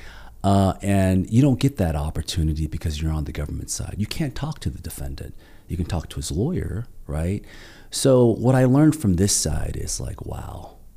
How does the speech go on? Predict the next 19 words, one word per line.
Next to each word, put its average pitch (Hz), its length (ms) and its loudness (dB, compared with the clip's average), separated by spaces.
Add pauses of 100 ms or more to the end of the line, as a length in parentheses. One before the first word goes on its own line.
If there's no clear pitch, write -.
you - 100 -12
know, - 400 -10 (640)
it's - 180 -2
not 95 200 4
that - 100 -6
he's - 200 -2
facing - 440 -6
jail. 82 580 -4
He's 90 160 -6
gotta 82 200 -4
take - 220 -8
care - 180 -10
of - 80 -12
his - 140 -12
mom, 73 720 -6
you - 120 -12
know, - 320 -14
his - 200 -8
kids, - 760 -6